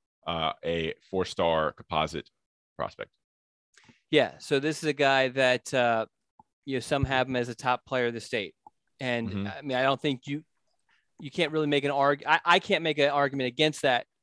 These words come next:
Speaker 2: you know, although I, I, I think that, um, you know, I, I like, uh, Keith Sampson, who's not on this list. Um, but, uh, you know, big play receiver, big kid,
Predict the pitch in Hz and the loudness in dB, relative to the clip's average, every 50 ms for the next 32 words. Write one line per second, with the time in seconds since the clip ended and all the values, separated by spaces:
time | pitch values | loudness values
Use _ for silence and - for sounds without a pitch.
0 | _ - 135 127 120 120 127 135 143 139 131 135 131 135 131 131 131 - - 107 | _ -8 -6 -4 -4 -4 0 0 0 2 4 4 2 2 2 -2 -4 -6 -6 -6
1 | 127 127 - - 139 135 - - 143 131 120 _ _ - 139 127 123 120 - - | -6 -6 -4 -6 -8 -6 -2 -2 -2 -2 -4 _ _ -2 0 0 0 0 -2 -4
2 | 139 123 123 123 120 120 _ _ _ - 156 147 127 120 123 135 - - 151 147 | -4 -4 -4 -4 -8 -16 _ _ _ -10 -6 -2 0 2 2 2 0 0 2 4
3 | 147 147 135 _ _ _ _ _ _ _ _ _ _ - 147 131 123 123 120 120 | 4 4 2 _ _ _ _ _ _ _ _ _ _ -8 -6 -4 -2 -2 -4 -4
4 | - _ _ _ _ _ _ _ _ - - 175 156 - - 147 135 127 - - | -8 _ _ _ _ _ _ _ _ -8 -6 -6 -4 -4 -2 -4 -4 -4 -6 -10
5 | 110 110 _ _ _ _ _ - - - - - _ - 151 139 123 131 123 113 | -12 -12 _ _ _ _ _ -20 -20 -20 -20 -20 _ -10 -10 -6 -4 -4 -4 -4
6 | 101 107 98 95 - - 95 90 - - _ _ _ _ _ _ _ _ - 143 | -6 -10 -10 -12 -10 -12 -12 -14 -14 -20 _ _ _ _ _ _ _ _ 0 4
7 | 139 131 123 117 117 113 110 _ _ _ _ _ _ - 143 135 131 127 - - | 4 6 6 4 2 0 -4 _ _ _ _ _ _ 2 4 4 4 2 2 4
8 | 143 135 131 127 127 127 131 180 160 143 131 127 _ _ _ _ _ - - 180 | 4 6 6 6 4 4 2 2 2 2 2 0 _ _ _ _ _ 2 2 2
9 | 165 - 156 170 151 151 143 - - 147 135 131 120 131 131 127 120 120 _ _ | 2 4 4 4 4 4 4 2 0 0 0 0 2 2 2 0 0 -4 _ _
10 | _ _ _ _ _ _ _ _ _ _ - 160 151 135 - - - 151 139 135 | _ _ _ _ _ _ _ _ _ _ 0 0 0 0 -2 -4 0 2 2 4
11 | 131 127 127 120 120 | 4 2 0 -2 -4